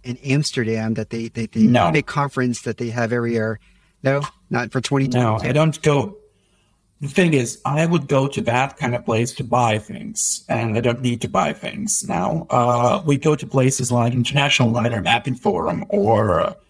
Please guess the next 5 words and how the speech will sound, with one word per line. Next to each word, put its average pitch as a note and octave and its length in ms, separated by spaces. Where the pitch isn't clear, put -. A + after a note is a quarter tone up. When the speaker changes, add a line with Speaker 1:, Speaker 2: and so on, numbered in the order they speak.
Speaker 2:
um, A#2 200
Intergeo B2+ 800
to A#2 260
sell D#3+ 400
things, - 600